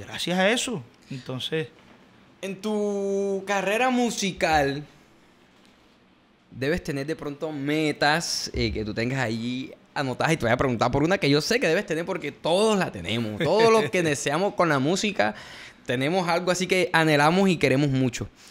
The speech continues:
Speaker 2: Grabar con alguien, ¿quién sería? ¿O varios?
Speaker 1: Tengo varios. Quisiera grabar con el maestro Fabián Corrales. Quisiera grabar con Silvestre.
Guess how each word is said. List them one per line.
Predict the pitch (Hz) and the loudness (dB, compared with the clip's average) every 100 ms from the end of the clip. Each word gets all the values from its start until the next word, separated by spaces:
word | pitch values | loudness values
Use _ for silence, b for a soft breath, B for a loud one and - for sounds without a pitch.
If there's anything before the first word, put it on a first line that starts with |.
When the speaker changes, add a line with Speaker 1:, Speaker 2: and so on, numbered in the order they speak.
| B B B _ - | B B B _ -6
Speaker 2:
Grabar | 143 151 151 165 | -2 2 2 2
con | 175 170 165 160 147 139 - _ _ _ _ _ - | 4 4 4 4 2 0 -6 _ _ _ _ _ -4
alguien, | 139 156 151 151 | -2 0 0 -2
¿quién | - 123 | -2 -2
sería? | 123 127 117 110 - - - - _ _ _ _ | 2 2 2 0 -8 -20 -20 -20 _ _ _ _
¿O | 123 | 2
varios? | 139 123 104 - - _ _ _ _ _ _ - | 4 2 0 -4 -16 _ _ _ _ _ _ -14
Speaker 1:
Tengo | 147 165 | -6 0
varios. | 165 139 107 95 - - - _ _ _ _ _ | 2 2 -2 -8 -14 -16 -18 _ _ _ _ _
Quisiera | - 135 143 147 | -6 -4 -2 0
grabar | 147 135 131 | 0 -2 -4
con | 131 143 | -4 -6
el | |
maestro | 135 123 139 | -6 -6 -8
Fabián | 127 123 | -8 -8
Corrales. | 127 117 123 131 131 120 _ _ _ _ _ _ _ _ _ _ _ _ B B B B B | -8 -8 -6 -4 -6 -10 _ _ _ _ _ _ _ _ _ _ _ _ B B B B B
Quisiera | - 127 127 | -10 -8 -6
grabar | 127 120 117 | -6 -8 -8
con | 120 | -10
Silvestre. | 110 98 101 127 - 113 104 | -10 -12 -12 -12 -12 -16 -16